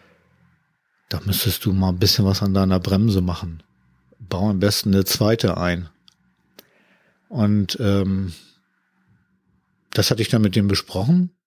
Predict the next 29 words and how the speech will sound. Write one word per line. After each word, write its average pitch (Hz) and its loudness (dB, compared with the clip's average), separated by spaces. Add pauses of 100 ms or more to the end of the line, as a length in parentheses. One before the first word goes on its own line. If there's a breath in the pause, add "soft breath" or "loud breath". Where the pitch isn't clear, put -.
(960)
und 104 -8
dann 95 0
meinte 101 2
er, 92 2
„Eine 95 -2
Öldruckbremse 104 0
wär 104 2 (160)
cool 151 2 (1200 soft breath)
und, 101 -2
äh, 101 -2
eine 101 -8
größere 101 2
Bremsscheibe 120 0
wär 95 -2
auch 120 -2 (140)
cool 151 4
für 156 -6
die 139 0
Alpen.“ 156 -2 (1300)
Und 95 -4
dann 92 4
hab 95 2
ich 95 -4
zu - -2
ihm 101 0
gesagt, 104 4
„Ja, 107 4
mach 107 0
mal.“ 82 -6